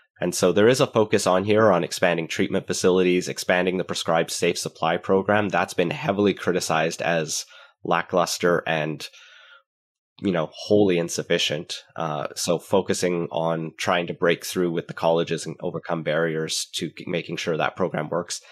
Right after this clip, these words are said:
And I think the real challenge for this new minister, Josie Osborne, is that January first, we got our wish and some drugs are kind of decriminalized in B C.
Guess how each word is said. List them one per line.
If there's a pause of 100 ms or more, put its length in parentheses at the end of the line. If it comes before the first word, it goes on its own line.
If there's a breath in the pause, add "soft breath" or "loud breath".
(240 loud breath)
And
I
think
the
real
challenge
for
this
new
minister,
Josie
Osborne, (520 loud breath)
is
that (460)
January
first,
we
got
our
wish
and (340 soft breath)
some
drugs
are
kind
of
decriminalized
in
B
C.